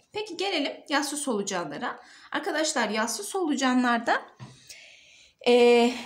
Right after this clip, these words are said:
tüm vücuda yayılan bir bağırsak vardır. Bu bağırsak besinlerin taşıma görevini gerçekleştiriyor. Zaten bu yüzden de böyle bir dolaşım sistemine ihtiyacı yok. Bağırsak bu görevi yapıyor arkadaşlar. Derisi dikenlilerde de yine gerçek bir dolaşım sistemi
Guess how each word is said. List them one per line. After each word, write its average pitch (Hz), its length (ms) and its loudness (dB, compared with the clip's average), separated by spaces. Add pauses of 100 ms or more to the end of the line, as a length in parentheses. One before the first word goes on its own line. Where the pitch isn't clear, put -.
(420)
tüm 427 220 -2
vücuda 269 280 2
yayılan 330 340 2
bir 359 160 0
bağırsak 220 500 2
vardır. - 380 -4
Bu 392 140 -2
bağırsak 320 560 2
besinlerin 285 560 -2
taşıma 285 360 -2
görevini 233 440 0
gerçekleştiriyor. 185 920 -6 (340)
Zaten 302 440 2
bu 285 60 0
yüzden 233 280 0
de 302 100 -2
böyle 247 200 0
bir 226 80 -12
dolaşım 233 380 0
sistemine 233 480 -4
ihtiyacı 214 400 0
yok. 185 180 -2
Bağırsak - 680 0
bu 285 80 -2
görevi 214 300 0
yapıyor 226 340 0
arkadaşlar. 175 640 -2 (400)
Derisi 302 380 0
dikenlilerde 285 800 2
de 208 60 2
yine 196 220 -2
gerçek 247 480 0
bir - 140 -6
dolaşım 196 400 2
sistemi 254 720 -2